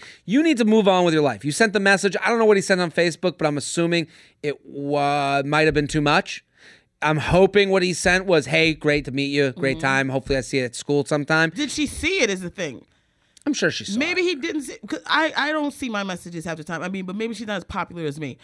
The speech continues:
Speaker 2: But, you know,
Speaker 1: <laughs>
Speaker 2: the, the, the other thing is I think guys don't often think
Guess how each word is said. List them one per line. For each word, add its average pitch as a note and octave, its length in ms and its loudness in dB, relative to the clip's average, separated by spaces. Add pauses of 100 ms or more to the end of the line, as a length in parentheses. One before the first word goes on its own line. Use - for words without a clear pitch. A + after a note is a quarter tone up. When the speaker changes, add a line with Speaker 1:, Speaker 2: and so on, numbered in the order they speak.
(280)
Speaker 2:
But, A#3 240 2
you D4+ 140 0
know, D4+ 280 0
Speaker 1:
<laughs> - 40 -20
Speaker 2:
the, G#3+ 240 -10 (240)
the, G3+ 340 -16 (100)
the A#3 160 -12
other E4+ 200 -4
thing C#4+ 180 -6
is A#3+ 80 -6
I A3+ 80 -4
think A#3+ 260 -8
guys C4 340 -4
don't C4+ 200 -8
often G3+ 380 -8
think E3+ 380 -12